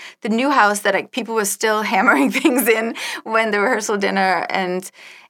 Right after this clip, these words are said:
and a beautiful wedding. And the thing about weddings is, and I got, I got it. I didn't get it until I was actually in the <laughs> wedding, sitting there and looking around. I was like, "Never will all the people that I love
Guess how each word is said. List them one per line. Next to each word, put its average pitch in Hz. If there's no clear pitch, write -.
and 196
a 208
beautiful 240
wedding. 175
And 202
the 214
thing 269
about 233
weddings -
is, 175
and 196
I 202
got, 208
I 214
got 220
it. -
I 180
didn't 240
get 220
it 247
until 202
I 160
was 180
actually 185
in 208
the 202
<laughs> 208
wedding, 208
sitting 208
there 226
and 196
looking 202
around. 185
I 180
was 185
like, 185
"Never 214
will 240
all 196
the 208
people 202
that 185
I 185
love 175